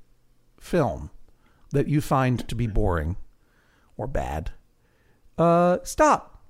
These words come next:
Stop doing it. And this speaks actually <laughs> to a, a real life, of a, a, a difficult negotiation with my own spouse regarding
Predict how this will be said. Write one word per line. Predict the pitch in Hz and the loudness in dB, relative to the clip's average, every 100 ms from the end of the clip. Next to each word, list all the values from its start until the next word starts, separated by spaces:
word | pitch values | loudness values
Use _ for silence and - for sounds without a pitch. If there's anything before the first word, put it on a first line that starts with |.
| - - - _ _ | -20 -20 -20 _ _
Stop | - 262 262 | -2 -2 0
doing | 262 247 120 | 0 0 -2
it. | - _ _ | -6 _ _
And | 202 | 0
this | 285 277 | 2 2
speaks | - 240 - - - | -2 -4 -6 -8 -4
actually | 233 - 156 - - - - - - _ | -4 -2 -2 -2 -4 -16 -20 -20 -20 _
<laughs> | - - - - - | -20 -20 -18 -20 -6
to | - 175 156 | 2 6 6
a, | 156 - | 2 -2
a | 147 139 | 0 2
real | 240 330 | 4 4
life, | 302 247 202 - - - _ _ _ _ - | 6 4 2 -2 -14 -20 _ _ _ _ -2
of | 156 131 | -2 0
a, | 160 151 - - | 0 0 -2 -2
a, | 147 151 | -2 0
a | 143 | -2
difficult | 117 294 285 285 - 226 220 - - - _ _ _ _ - | 2 0 2 0 2 2 0 -8 -12 -14 _ _ _ _ -6
negotiation | 165 156 175 - 156 139 127 - 113 | -2 2 4 4 2 2 2 -2 0
with | 120 | 2
my | 131 127 | 2 2
own | 131 185 208 214 - - _ - | 2 2 0 -2 -8 -16 _ -14
spouse | - 80 71 76 - - _ _ _ _ _ _ _ _ - | -8 -6 -6 -8 -12 -18 _ _ _ _ _ _ _ _ -6
regarding | 135 120 135 131 127 | -2 2 4 4 2